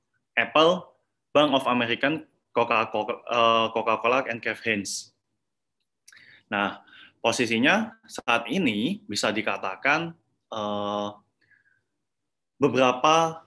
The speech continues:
analis juga men-, memberikan rating, ya, ada yang bilang hold, ya, ada yang bilang hold dengan target di seratus tiga puluh.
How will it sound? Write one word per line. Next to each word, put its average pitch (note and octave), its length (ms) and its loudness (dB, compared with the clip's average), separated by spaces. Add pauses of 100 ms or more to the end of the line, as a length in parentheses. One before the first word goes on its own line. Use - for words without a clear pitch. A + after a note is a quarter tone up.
(140)
analis D3+ 480 2
juga B2 240 -2
men-, B2 320 0
memberikan A#2+ 1040 -2
rating, A#2 560 -2
ya, G#2 320 -6
ada A#2 240 0
yang A2+ 160 2
bilang A#2+ 240 0
hold, A2 400 0 (400)
ya, G2 240 -10
ada G#2 160 -4
yang A2+ 160 -2
bilang G#2+ 240 -4
hold D3+ 320 0
dengan G#2+ 240 -2
target G#2+ 560 -2
di B2 80 0
seratus B2 400 -4
tiga A2 160 -4
puluh. A2 320 -2